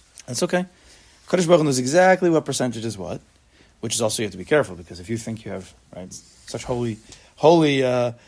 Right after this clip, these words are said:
motivations and you really have zero holy motivations, it's all for your own, you know, gaiva or whatever.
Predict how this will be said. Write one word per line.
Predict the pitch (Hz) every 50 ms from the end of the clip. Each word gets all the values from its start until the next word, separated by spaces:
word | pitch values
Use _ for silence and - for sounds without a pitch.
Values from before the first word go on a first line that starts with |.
| _ _ _ - - - - -
motivations | - - 139 139 123 127 123 127 135 123
and | 127 123
you | 123
really | 135 131 127
have | 131 117
zero | 110 117 165 202 175 139 131 131 131 - - - - - - -
holy | - 135 131
motivations, | 127 123 117 113 120 117 113 131 131 117
it's | 120 113 120
all | 131 123
for | - 123
your | 113 107
own, | 117 117
you | 113 110
know, | 104 101 101
gaiva | 110 117 120 123 120 110
or | 110 104
whatever. | 107 117 156 190 180 160 92 -